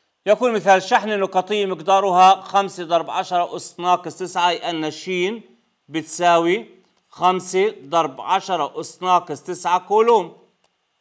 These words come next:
موضوعة في الهواء. ما معنى موضوعة في الهواء؟ ماذا نستفيد منها؟ نستفيد أن ثابت يساوي تسعة ضرب عشرة أس تسعة، وهو ما اتفقنا على اعتماده في هذا الدرس.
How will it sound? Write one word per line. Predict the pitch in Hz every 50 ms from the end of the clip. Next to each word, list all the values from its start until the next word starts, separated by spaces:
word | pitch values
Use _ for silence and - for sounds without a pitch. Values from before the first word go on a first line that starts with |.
| _ _ _ _ _ _ _ _ _ _ _ _ _ -
موضوعة | 160 170 180 170 190 214 214 196 190
في | 196 214
الهواء. | 202 196 208 220 226 220 196 151 - - - _
ما | 175 190 233 262 254
معنى | 240 233 220 202 202 202 196
موضوعة | 196 196 190 190 175 190 185 180 175
في | 175 185
الهواء؟ | 170 165 165 165 165 165 175 190 202 160
ماذا | 165 170 190 196 190 185 196
نستفيد | 190 180 185 - 190 165 151 190 190 165
منها؟ | 175 170 170 165 170 180 196 208 - - - _ _ _ 165
نستفيد | 165 165 165 - 180 170 - 196 196 190 190
أن | - 185 180 175 170 170 170 165 160 - - _ _ _ _ _ _ -
ثابت | 180 185 190 196 196 190 190 214 226 220 175
يساوي | 165 143 - 185 180 170 165
تسعة | 165 202 185 - 185 175 175
ضرب | 156 175 165 156 147
عشرة | 170 180 - 170 165
أس | 160 165 -
تسعة، | 185 185 - 180 160 175
وهو | 180 175 165 165
ما | 165 170 175
اتفقنا | 175 - 170 147 175 170 - 160 170 156
على | 151 160 160 156 160 131
اعتماده | 135 156 156 170 160 156 156 156 147 156
في | 143 - 151 143 139
هذا | 139 139 131 131 135 135 127 - - - -
الدرس. | 117 104 87 80 - - _